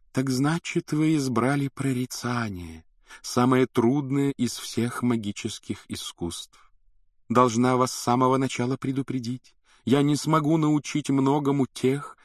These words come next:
кто не обладает врождённой способностью ясновидения. Книги помогают только до определённых пределов".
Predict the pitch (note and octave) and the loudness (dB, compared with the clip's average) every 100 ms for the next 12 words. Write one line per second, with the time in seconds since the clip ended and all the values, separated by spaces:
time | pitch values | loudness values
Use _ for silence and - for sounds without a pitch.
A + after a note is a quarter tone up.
0 | _ - C#3 C3+ C3 B2+ B2+ A2+ B2+ C3+ | _ 0 4 6 4 6 4 4 4 2
1 | - G#2+ A#2+ G2+ F2 A#2 C3 B2+ B2+ - | 0 2 2 2 2 4 4 2 0 0
2 | B2 - C3 B2+ B2+ - - B2 A#2 A#2+ | -2 2 2 2 -2 -2 -2 2 2 2
3 | - B2 A#2 C3+ B2+ G2+ F2+ E2 - _ | -2 -2 -2 -2 -6 -10 -12 -14 -18 _
4 | _ _ _ _ - D3 D3 E3+ E3+ A#2+ | _ _ _ _ 0 2 4 2 0 -2
5 | G2 _ _ - D3+ C#3+ C3 D3+ D3 - | -6 _ _ 2 6 6 4 2 0 0
6 | D3+ D#3 E3 D3+ D#3+ D#3+ D#3 D3 D3+ C#3+ | 2 2 2 2 4 4 2 2 2 2
7 | D3+ D3+ C#3 - C3+ C3+ A#2+ B2 C3 G2 | 2 0 -2 -2 -2 0 0 -2 -2 -10
8 | - | -18